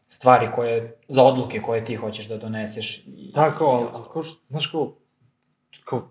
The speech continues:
Speaker 2: da, ti jesi bolji dizajner. Mislim, znaš, kao, šta
Speaker 1: Da.
Speaker 2: je problem u tome?
Speaker 1: Upravo to.
Speaker 2: Zašto imaš, za-, zašto to, zašto to dovodimo uopšte?
Speaker 1: Da.
Speaker 2: Jel s-, jel smo se bilo kad, jel takmiči-, jel, znaš,
Speaker 1: Da,
Speaker 2: kad se takmičimo,
Speaker 1: da, da,
Speaker 2: jel
Speaker 1: da.
Speaker 2: bilo ko osporio, jel?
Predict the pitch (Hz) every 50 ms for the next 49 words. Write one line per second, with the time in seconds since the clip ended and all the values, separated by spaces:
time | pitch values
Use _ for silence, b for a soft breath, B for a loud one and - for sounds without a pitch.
0 | _ _ - 139 143 123 - - - 123 123 127 - - 123 117 123 131 127 123
1 | 120 117 117 127 123 120 113 - 120 120 117 120 135 160 175 170 202 202 147 -
2 | - - _ _ _ - 131 127 175 196 190 196 208 226 220 196 160 139 - 135
3 | 127 107 104 135 139 131 - - 139 123 - - - 147 160 - - 202 202 208
4 | 196 - - 135 127 151 - - - 156 165 160 160 - 175 - - 196 180 185
5 | - - - 147 147 - 180 175 - 185 175 165 165 170 180 180 165 170 160 160
6 | 156 151 165 160 160 - - 165 165 160 151 135 - _ _ 127 127 - _ _
7 | _ - 113 - - - - 123 113 - - 117 - 117 107 104 120 131 147 143
8 | 139 165 160 147 160 - _ _ _ - 120 107 101 101 - _ _ - 104 104
9 | - - 147 143 - - 113 101 - - 135 127 127 127 131 127 131 127 120 -
10 | 135 120 113 - 160 165 - - 170 165 147 117 110 104 101 104 104 101 - -
11 | _ - 117 127 131 135 131 135 151 151 143 147 - - - 120 120 120 120 131
12 | 139 131 113 98 95 -